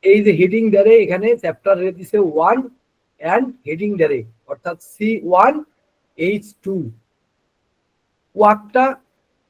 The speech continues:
ডিলিউশনের মডিফায়ার। তাহলে ওয়াক দেখেন থ্রি। এই ক্যান নট ওয়াক, কম্পিউটারের সুবিধাটা হলো নাম্বারিং থাকে, কাজে এই ওয়াক রে মডিফাই করতেছে ক্যান নট, মানে ক্যান নট ওয়াক, ডিলিউশন ক্যান নট ওয়াক।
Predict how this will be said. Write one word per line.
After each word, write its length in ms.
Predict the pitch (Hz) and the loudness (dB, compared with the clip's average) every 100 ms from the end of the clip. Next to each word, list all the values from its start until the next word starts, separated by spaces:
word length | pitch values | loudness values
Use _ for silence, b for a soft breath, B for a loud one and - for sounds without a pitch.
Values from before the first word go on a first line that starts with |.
| _ 156 | _ 0
ডিলিউশনের 560 | 208 208 202 202 208 | 2 2 -2 -4 -2
মডিফায়ার। 560 | 208 214 208 135 113 110 _ - _ _ | 0 0 -2 -8 -12 -14 _ -20 _ _
তাহলে 160 | - 156 _ _ - | -12 -12 _ _ -6
ওয়াক 260 | 156 131 113 - | -6 -6 -12 -14
দেখেন 260 | 135 135 117 | -12 -12 -16
থ্রি। 380 | - 127 110 113 _ _ _ _ _ _ _ _ _ _ _ - | -16 -16 -14 -18 _ _ _ _ _ _ _ _ _ _ _ -10
এই 80 | 208 | -8
ক্যান 280 | - 247 | -2 0
নট 280 | 247 226 208 | 2 2 2
ওয়াক, 280 | 185 147 131 | 2 2 0
কম্পিউটারের 440 | 185 202 208 220 | -4 -4 -4 -4
সুবিধাটা 420 | 214 233 226 226 240 | -6 -8 -2 0 0
হলো 100 | 226 | 0
নাম্বারিং 440 | 202 208 226 226 | 0 2 2 0
থাকে, 360 | 202 190 185 208 _ _ _ | -6 -6 -6 -8 _ _ _
কাজে 220 | - 185 | -8 0
এই 80 | 208 | 0
ওয়াক 360 | 208 226 214 226 | 2 2 0 0
রে 200 | 262 294 _ _ _ _ _ _ _ _ 180 | 0 0 _ _ _ _ _ _ _ _ -4
মডিফাই 400 | 208 220 190 196 | -2 0 -2 0
করতেছে 380 | 220 220 208 226 | -2 -4 -4 -4
ক্যান 240 | 233 226 | -2 -2
নট, 240 | 190 139 117 | -4 -8 -10
মানে 180 | 151 165 | -12 -10
ক্যান 220 | - 208 190 | -4 -4 -2
নট 180 | 175 - | -6 -6
ওয়াক, 260 | 143 113 113 _ - | -10 -10 -12 _ -10
ডিলিউশন 580 | 170 185 170 233 254 254 _ _ _ | -6 -6 -4 -4 -4 -12 _ _ _
ক্যান 180 | - 156 | -10 -8
নট 200 | 135 123 - 113 | -8 -12 -14 -16
ওয়াক। 180 | 110 | -16